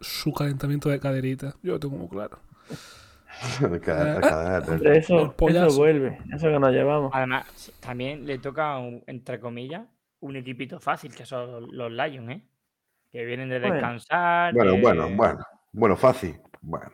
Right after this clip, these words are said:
Speaker 2: veremos a ver.
Speaker 4: Es la, es la peor defensa de la liga, tío. Es la peor... Y tiene a, a Tony Pollard y a Ezekiel Elliott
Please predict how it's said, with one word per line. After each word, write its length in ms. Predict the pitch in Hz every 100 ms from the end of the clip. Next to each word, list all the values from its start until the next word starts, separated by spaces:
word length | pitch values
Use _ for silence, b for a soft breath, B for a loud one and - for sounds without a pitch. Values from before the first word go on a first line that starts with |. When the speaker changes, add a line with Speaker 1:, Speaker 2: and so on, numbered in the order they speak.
| -
Speaker 2:
veremos 320 | 104 101 82
a 40 | 76
ver. 80 | 78
Speaker 4:
Es 40 |
la, 180 | 117 113 _ _
es 140 | - 127
la 160 | 113
peor 200 | 113 113
defensa 400 | 113 104 113 110
de 100 | 104
la 80 | 104
liga, 300 | 98 101 110
tío. 340 | - 104 101 87 _ _ _ _
Es 100 | _ _
la 100 | 107
peor... 200 | 117 113
Y 120 | 120
tiene 260 | 110 120 127
a, 200 | 120 120
a 140 | 135 131
Tony 240 | 131 123
Pollard 460 | 113 127 120 117 -
y 140 | 135
a 40 | 120
Ezekiel 420 | - - - 120
Elliott 320 | 123 120 113